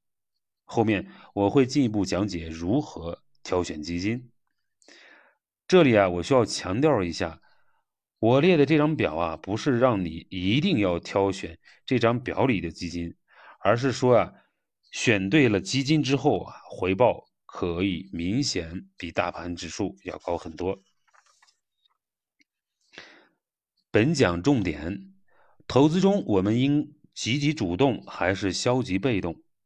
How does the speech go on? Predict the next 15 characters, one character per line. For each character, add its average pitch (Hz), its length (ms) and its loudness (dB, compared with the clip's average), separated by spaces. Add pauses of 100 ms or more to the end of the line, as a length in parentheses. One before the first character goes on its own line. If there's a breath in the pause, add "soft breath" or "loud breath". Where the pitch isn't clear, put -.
(140)
对 131 160 4
于 135 60 4
这 135 240 2
个 95 60 0
问 90 160 -2
题， 82 320 -6 (340 loud breath)
没 101 360 2
有 92 200 0
绝 87 240 -2
对 107 160 0
统 - 380 -8
一 104 100 0
的 85 120 -2
答 78 100 -8
案， 78 260 -10